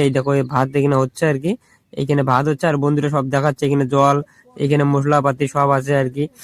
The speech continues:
তার মধ্যে <clears throat> এই যে একটা বন্ধু আরো এখানে কি কি কত কাটতেছে, এ বলে এই যে, এই যে বন্ধুরা দেখতেছে এইটাই আর কি বিদেশ যাবে, এই আর এর ভাই এটা, এই যে এগুলো সব বন্ধু। তোমার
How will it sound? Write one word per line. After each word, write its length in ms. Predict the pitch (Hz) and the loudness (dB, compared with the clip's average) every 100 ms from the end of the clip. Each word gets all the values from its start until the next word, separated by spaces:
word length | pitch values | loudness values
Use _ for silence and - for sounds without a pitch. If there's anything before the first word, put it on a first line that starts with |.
| - - _ | -16 -16 _
তার 180 | - 135 | -6 -2
মধ্যে 320 | 135 131 135 151 - - | -2 -2 0 0 -2 -4
<clears throat> 320 | 156 180 - | 2 2 0
এই 100 | 147 | -4
যে 80 | 139 | -2
একটা 240 | 139 131 147 | -2 0 0
বন্ধু 280 | 139 151 151 | 2 2 4
আরো 120 | 147 | 4
এখানে 240 | 147 147 147 | 2 2 0
কি 140 | 135 143 | -2 -2
কি 120 | 143 143 | -2 -2
কত 200 | 147 - | -2 -2
কাটতেছে, 520 | 143 139 151 135 151 165 _ _ _ - | -2 -2 -4 -2 -2 -2 _ _ _ -2
এ 140 | 156 | 0
বলে 280 | 143 151 156 156 147 - _ | 2 4 4 4 0 -6 _
এই 100 | 156 | -2
যে, 100 | 147 | 2
এই 120 | 156 143 | 2 2
যে 100 | 151 | 2
বন্ধুরা 360 | 143 156 147 | 2 2 2
দেখতেছে 360 | 151 147 165 214 | 2 0 -2 -2
এইটাই 320 | 180 165 165 156 | 0 2 4 2
আর 80 | 135 | 2
কি 80 | 147 | 0
বিদেশ 280 | 143 151 139 | 0 0 2
যাবে, 240 | 147 165 | 2 2
এই 160 | 151 170 - _ - | 2 0 -4 _ -6
আর 100 | 135 | 0
এর 100 | 143 | 0
ভাই 200 | 127 127 143 | 2 2 2
এটা, 200 | 135 156 214 - - - - | 0 -4 -4 -10 -18 -18 -6
এই 100 | 139 | 0
যে 80 | |
এগুলো 220 | 135 135 139 | 2 2 2
সব 140 | 151 | 0
বন্ধু। 300 | 139 143 147 190 _ _ _ _ - | 2 2 2 -2 _ _ _ _ -4
তোমার 240 | 139 139 | 0 2